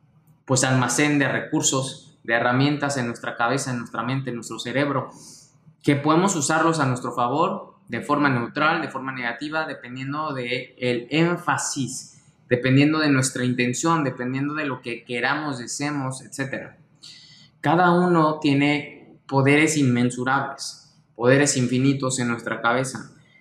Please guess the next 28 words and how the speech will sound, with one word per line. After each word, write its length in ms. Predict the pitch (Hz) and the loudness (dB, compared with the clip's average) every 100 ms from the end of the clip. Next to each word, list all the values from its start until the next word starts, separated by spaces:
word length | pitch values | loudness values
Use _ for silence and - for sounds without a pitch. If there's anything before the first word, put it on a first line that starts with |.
| _ | _
¿Y 80 | 131 | 0
por 200 | 143 160 | 2 4
qué 80 | 185 | 4
me 100 | 202 | 2
atrevo 260 | 196 185 | 2 2
a 60 | 180 | 4
decirte 380 | 143 151 147 160 | 2 0 -2 -2
infinitos? 720 | 147 139 139 160 160 127 - | -2 0 0 -2 -8 -12 -8
Porque 760 | - 143 143 160 156 156 156 - - - _ _ _ _ _ _ - | -2 -2 2 2 4 2 -2 -12 -20 -20 _ _ _ _ _ _ -20
fíjate 440 | - 220 330 - - | -2 2 2 0 0
cómo 560 | 190 190 190 190 - - | 2 4 4 2 -4 -2
puedes 280 | 160 175 175 | 2 4 4
inventarte 680 | 156 135 127 147 151 180 | 4 4 2 0 -2 -2
la 100 | 160 | -2
historia 460 | 127 - 160 160 156 | -2 -4 -4 -4 -4
que 80 | 123 | -6
tú 500 | - 151 160 160 160 - - | -4 -2 0 -2 -10 -18 -12
desees 460 | 117 123 123 151 151 | 0 2 4 4 4
en 120 | 139 | 2
este 180 | 135 147 | 2 2
momento 460 | 131 123 135 139 147 | 0 0 -2 -2 -2
de 100 | 127 | -2
lo 200 | 117 110 | -2 -6
que 140 | 117 | -8
sea. 340 | - 156 107 - - _ _ _ _ _ _ | -2 -2 -2 -6 -16 _ _ _ _ _ _
Eso 160 | 135 175 | 2 4
es 100 | 165 | 6
infinidad. 600 | 143 123 117 110 135 | 4 2 -2 0 -2